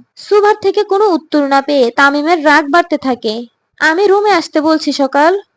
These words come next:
"আমি এখানে থাকবো তামিম, আপনি প্লিজ এখন যান।" খুবই ঠান্ডা স্বরে তামিমের আদেশ প্রত্যাখ্যান করে শুভা। একটু আগেই যেই রুম থেকে অপমানিত হয়ে আসলো, আবার সেই রুমে যাওয়ার কোনো ইচ্ছেই তার নেই। তামিম কিছুক্ষণ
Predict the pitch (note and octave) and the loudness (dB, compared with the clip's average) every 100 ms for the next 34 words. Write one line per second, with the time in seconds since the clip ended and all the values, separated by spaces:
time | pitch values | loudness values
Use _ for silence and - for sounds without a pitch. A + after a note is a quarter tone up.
0 | _ _ _ _ - D#4+ E4 G4+ F#4 F#4+ | _ _ _ _ -10 -6 -4 -4 -4 -4
1 | F#4+ F#4+ F#4 D4 C#4+ B3 C4 D#4+ G4 F4+ | -4 -2 -2 0 -2 -2 -4 -8 -10 -14
2 | _ D4+ D4+ F#4 F#4+ D#4+ B3+ A#3+ _ _ | _ -2 -2 -4 -4 -2 -2 -6 _ _
3 | - D#4 E4 E4+ C#4 A#3 G#3+ A3+ _ _ | -14 -12 -10 -8 -4 -4 -4 -12 _ _
4 | _ _ _ _ - G4+ G4+ A4 A4 F#4 | _ _ _ _ -8 -4 0 0 0 -2
5 | G4 G4+ G4 F#4+ G#4 D#4+ C#4+ C#4+ F4 E4+ | 0 0 2 0 2 0 0 0 0 2
6 | D4+ F4+ - D#4 - C4 D#4+ D#4+ F4 F4 | 2 0 0 -4 -2 -6 -6 -2 -2 -2
7 | D#4+ B3+ A#3+ G#3+ - _ _ - F4 F4 | -2 -2 -2 -2 -6 _ _ -8 -8 -4
8 | G#4 G4+ E4 C#4+ E4 F4 D4 F4+ F#4+ G4+ | 0 2 2 0 0 0 0 0 2 0
9 | G4+ F#4+ F#4 G4 - D#4 D4+ C#4+ D4 F#4 | -2 -4 -2 -2 0 0 0 -2 -2 0
10 | F#4 F#4+ F#4 - C4+ A3+ G#3+ _ D#4 D4+ | 2 2 2 0 -2 -2 -2 _ -2 0
11 | F4 G4+ G4+ G#4 G#4+ A4 F4 E4 F4 F#4+ | 0 0 2 2 2 2 2 2 4 2
12 | G4 G#4 F4+ D4+ E4 D4+ C#4+ B3+ B3+ A3 | 0 0 -2 -2 -2 0 2 0 0 -4
13 | G#3+ A#3 A#3 _ _ _ _ _ F4 F4 | -6 -8 -14 _ _ _ _ _ -6 -4
14 | F#4+ G#4 G4 F#4+ G4 F#4 | -4 -2 -2 0 -2 -2